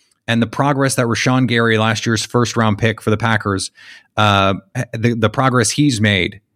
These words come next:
then you can play the, the Mike Pettine nascar package, and you can play Kenny Clark and Za'Darius Smith inside with Preston Smith and Rashawn Gary on the edges. And by E S P N's pass rush win rate, Za'Darius Smith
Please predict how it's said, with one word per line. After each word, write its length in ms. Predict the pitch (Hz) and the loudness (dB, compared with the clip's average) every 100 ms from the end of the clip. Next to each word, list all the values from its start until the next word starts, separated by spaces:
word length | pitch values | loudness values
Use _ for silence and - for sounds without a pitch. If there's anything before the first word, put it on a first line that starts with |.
| _ _ _ _ _ - | _ _ _ _ _ -6
then 300 | 120 151 170 | 0 2 2
you 140 | 156 | 2
can 180 | 143 139 | 2 0
play 640 | - 131 120 117 117 - - | 0 0 2 2 0 -2 -4
the, 220 | 113 110 | -2 -2
the 320 | 95 104 107 | -4 0 2
Mike 280 | 104 120 - | 4 0 0
Pettine 280 | 127 104 110 | -4 -2 0
nascar 440 | 123 147 - 113 | 0 0 0 -2
package, 640 | 110 107 101 98 101 - - - - - | 0 -2 0 -2 -4 -6 -14 -20 -14 -2
and 120 | 107 | 0
you 80 | 117 | 2
can 140 | 120 | 0
play 420 | - 113 104 98 | 0 2 2 2
Kenny 300 | - - 135 | -2 0 0
Clark 360 | 156 135 123 - | 2 2 0 0
and 140 | 113 | -2
Za'Darius 440 | 107 104 113 123 123 | 0 0 2 2 0
Smith 280 | 120 113 104 | 0 0 0
inside 500 | 107 - 104 101 98 | 0 0 2 0 0
with 160 | 92 | -4
Preston 360 | - 104 - 101 | -2 -2 0 -4
Smith 320 | - 101 92 | -2 -2 -2
and 100 | 95 | -6
Rashawn 340 | 95 98 95 | -4 -4 -4
Gary 300 | 92 92 90 | -2 0 0
on 140 | 90 90 | 0 -2
the 100 | 98 | 0
edges. 340 | 135 113 98 | 0 0 -2
And 140 | - 101 | -2 0
by 160 | 98 | 0
E 160 | 92 123 | 2 0
S 120 | 117 | 0
P 140 | - | 0
N's 160 | 110 104 | 0 0
pass 360 | - 135 143 - | -2 0 0 0
rush 380 | 113 120 - - | 0 0 0 -6
win 280 | 110 117 110 | -2 2 2
rate, 320 | 92 85 - | 2 0 -2
Za'Darius 460 | 113 120 139 135 - | -2 2 2 2 2
Smith 440 | 131 127 120 - | 2 0 0 -8